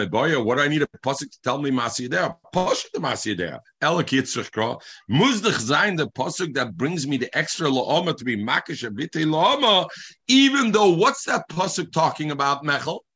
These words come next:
It is talking about a Ktana, because a Nara, father doesn't have a right to sell her.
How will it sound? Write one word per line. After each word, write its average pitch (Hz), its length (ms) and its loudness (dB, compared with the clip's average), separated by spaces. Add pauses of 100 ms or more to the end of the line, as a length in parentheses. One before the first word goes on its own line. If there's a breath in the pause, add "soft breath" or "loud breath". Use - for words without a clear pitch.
(260)
It 160 100 4
is 220 160 2
talking 190 380 -2
about 165 100 0
a 151 60 0
Ktana, 202 400 -2 (320 loud breath)
because 156 280 -2
a 160 60 2
Nara, 196 480 2
father 196 340 -4 (220)
doesn't 175 180 -8
have 185 140 -4
a 175 80 2
right 190 260 -2
to 180 120 -12
sell 247 300 0
her. 151 100 -2